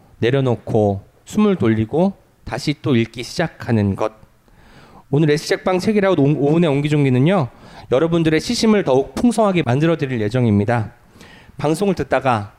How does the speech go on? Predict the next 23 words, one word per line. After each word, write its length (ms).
여러분은 380
무조건 760
시를 420
읽고 280
싶어질 460
것이고, 600
특히 380
유희경 380
시인과 600
이상엽 380
시인의 540
시에 380
사랑을 500
빠-, 120
사랑에 360
빠지게 300
될 140
것입니다. 600
거짓말 360
하려니까 220
잘 160
안 140
되네요. 460